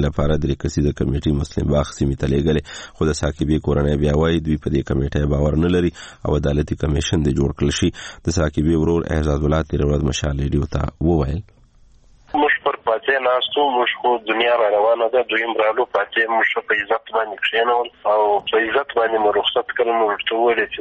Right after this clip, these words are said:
Speaker 2: موږ کمیټې، موږ پرون بیا د منسټر تر مخ ویلي چې موږ کمیټې نه منو، دغه د، د ایجوکیشن چې کوم منسټر جوړه کړې ده یا ګورمنټ، نو دوی موږ په عزت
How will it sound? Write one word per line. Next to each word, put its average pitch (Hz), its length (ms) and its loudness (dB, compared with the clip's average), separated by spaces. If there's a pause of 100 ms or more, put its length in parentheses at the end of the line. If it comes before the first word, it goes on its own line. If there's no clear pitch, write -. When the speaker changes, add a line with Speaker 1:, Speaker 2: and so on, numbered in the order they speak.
Speaker 2:
موږ 107 120 2 (120)
کمیټې، 104 460 -2
موږ 110 100 0 (100)
پرون 107 380 0
بیا 113 160 2
د - 20 2 (120)
منسټر 110 420 0
تر 110 160 2
مخ 120 200 -2
ویلي 120 300 2
چې - 120 -6
موږ 107 120 2 (180)
کمیټې 107 400 -2 (100)
نه 117 140 2
منو، 127 220 0 (180)
دغه 104 200 2 (120)
د، - 20 0 (540)
د - 20 2 (200)
ایجوکیشن - 600 0
چې - 100 -2
کوم 107 200 0
منسټر 104 420 0
جوړه 101 260 2
کړې 110 240 0
ده 104 120 0
یا 98 140 -4
ګورمنټ، 101 340 0 (240)
نو 104 60 4 (160)
دوی 123 180 4
موږ 123 120 2 (200)
په 135 140 4
عزت 120 240 0